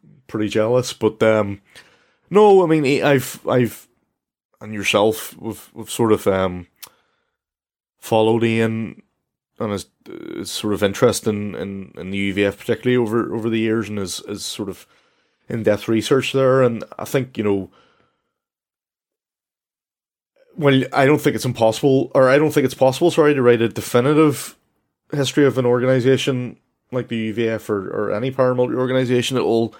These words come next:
definitely be as close to definitive as, as you could probably hope for in terms of the access he's been given. Um, and yeah, I mean, Ian,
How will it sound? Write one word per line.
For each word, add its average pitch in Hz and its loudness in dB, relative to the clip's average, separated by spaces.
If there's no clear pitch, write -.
definitely 127 0
be 104 -2
as - -14
close 107 -6
to 120 0
definitive 113 -6
as, 98 -6
as 98 -12
you 101 -16
could 104 -18
probably 98 -4
hope 98 -4
for 117 -4
in 101 -20
terms 104 -8
of 101 2
the 101 -2
access 113 -2
he's 123 -4
been 117 -8
given. 117 0
Um, 101 0
and 98 -2
yeah, 117 2
I 107 -2
mean, 110 -4
Ian, 113 -2